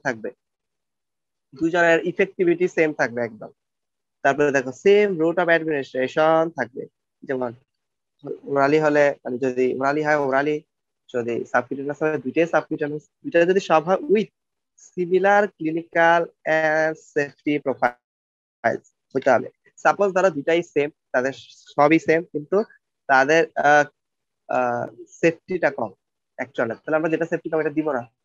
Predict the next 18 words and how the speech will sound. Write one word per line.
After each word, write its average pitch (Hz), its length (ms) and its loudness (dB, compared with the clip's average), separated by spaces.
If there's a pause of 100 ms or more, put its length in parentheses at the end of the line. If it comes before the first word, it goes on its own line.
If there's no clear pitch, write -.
(280)
যেটা 131 200 -8
safety - 280 -2
বেশি 170 140 -2
ওইটা 123 220 0
দিব, - 100 -10 (340)
ঠিক - 200 -18
আছে? 226 200 -10 (720)
আচ্ছা, - 320 -6 (1080)
এটা 160 200 4 (240)
এক-, - 220 -2
একটু 151 200 -10
খেয়াল 147 280 -2
করো, 139 120 2 (140)
therapeutic 180 400 0
equivalence 175 360 -6 (120)
requires 165 420 2 (640)
drug 131 380 6 (180)
that 147 160 0